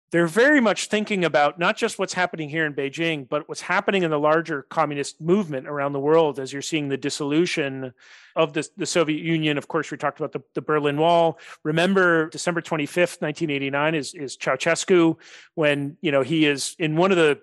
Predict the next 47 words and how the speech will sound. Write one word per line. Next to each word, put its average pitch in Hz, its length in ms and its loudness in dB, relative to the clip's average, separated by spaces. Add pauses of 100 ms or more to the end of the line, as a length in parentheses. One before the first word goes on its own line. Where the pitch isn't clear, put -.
you 156 140 -10
can 160 140 -8
see 208 200 -2
this 170 220 -2
on 135 380 -4
YouTube, 165 440 -2
and 135 80 -4
it's - 340 -12 (100)
an 139 100 -2
important 151 580 -2
moment 170 500 2
to 160 100 -2
watch 135 360 0
where 127 280 -4 (180)
he 180 100 4
goes 170 200 4
out 160 120 2
in 151 60 -8
the, 139 200 0
the 156 100 -6
balcony 147 680 0 (340)
in 147 120 -4
front 160 240 0
of 143 60 -2
this 139 200 -2
massive 156 480 0
crowd, 147 600 2 (420)
and 156 540 0 (360)
up 175 160 -4
to 214 80 0
that 185 180 4
moment, 214 400 2
he's 160 260 -4
large 165 320 2
and 180 80 0
in 165 120 -4
charge, 180 580 0
and 160 160 -6
then 175 420 0 (120)
someone 180 300 0
starts 160 280 -2
booing, 185 420 -2 (200)
and 156 120 -8
then 160 320 -2 (120)
everyone 180 260 0
starts 131 320 -10
booing. 117 420 -10